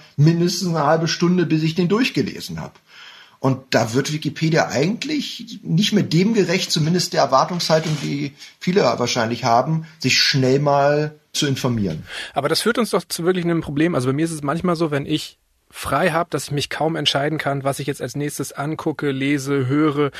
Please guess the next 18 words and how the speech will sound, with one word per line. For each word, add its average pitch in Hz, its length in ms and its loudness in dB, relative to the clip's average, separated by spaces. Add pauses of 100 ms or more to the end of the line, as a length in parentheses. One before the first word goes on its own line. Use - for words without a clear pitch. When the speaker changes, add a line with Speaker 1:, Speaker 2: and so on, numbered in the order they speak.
(280)
Speaker 2:
Wie 170 160 -2
lässt 170 320 0
du 185 80 -4
dich 165 180 0
davon 131 360 -2
nicht 127 180 -6
blockieren? 120 600 -2
Wie 147 240 -8 (140)
lässt 151 260 -6
du 160 40 -4
dich - 120 -6
von 147 120 -2
diesem 135 300 -4
Überangebot 156 960 0
an 127 180 -4
Wissen 147 480 -2
nicht 139 200 -4
überfordern? 117 760 -2